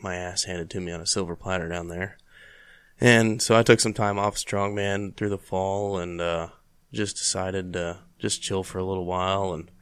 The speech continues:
I'd already signed up for this comp, and I decided we'll just, uh, we'll wait and see what happens, and maybe we'll, uh, compete. Well, here about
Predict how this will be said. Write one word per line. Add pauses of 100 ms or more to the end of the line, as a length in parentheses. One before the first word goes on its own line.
(400)
I'd
already
signed
up
for
this
comp,
and
I
decided
we'll
just,
uh, (840)
we'll
wait
and
see
what
happens,
and
maybe
we'll,
uh, (380)
compete. (160)
Well,
here
about